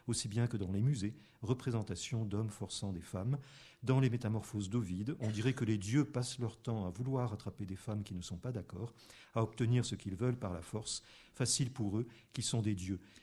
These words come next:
Et quand elles tombent enceintes, c'est encore sur elles que les femmes des dieux se vengent, la condition féminine, son alphabet, toujours coupable de ce qu'on nous fait,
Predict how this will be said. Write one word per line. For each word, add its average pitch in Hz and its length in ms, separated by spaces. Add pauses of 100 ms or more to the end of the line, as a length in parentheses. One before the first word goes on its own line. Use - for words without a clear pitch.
(100)
Et 104 60
quand 107 220
elles 101 100
tombent 139 200
enceintes, 117 420
c'est - 160
encore 120 260
sur 117 220
elles 117 140
que 107 100
les 95 100
femmes 104 300
des 92 100
dieux 90 220
se 110 140
vengent, 101 380 (280)
la 104 80
condition 110 480
féminine, 95 480
son 92 220
alphabet, 95 420 (160)
toujours 139 280
coupable 120 440
de 95 80
ce - 160
qu'on 92 160
nous 107 120
fait, 110 220